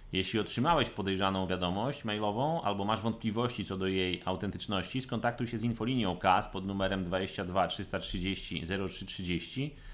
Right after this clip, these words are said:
lub z najbliższym urzędem skarbowym. Przestrzegamy przed oszustami, którzy w ostatnich dniach wysyłają fałszywe wiadomości,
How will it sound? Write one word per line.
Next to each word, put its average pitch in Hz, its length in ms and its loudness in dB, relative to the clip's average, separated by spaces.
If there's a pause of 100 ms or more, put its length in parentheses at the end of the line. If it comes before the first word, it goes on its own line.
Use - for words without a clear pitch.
(320)
lub 120 280 2
z 120 40 4
najbliższym 117 520 2
urzędem 107 300 4
skarbowym. 82 520 0 (1300)
Przestrzegamy 127 560 4
przed 98 180 0
oszustami, 95 580 2
którzy 98 320 -4
w 95 60 -4
ostatnich 101 440 -2
dniach 101 240 -2
wysyłają 101 500 2
fałszywe 104 400 -2
wiadomości, 98 840 -2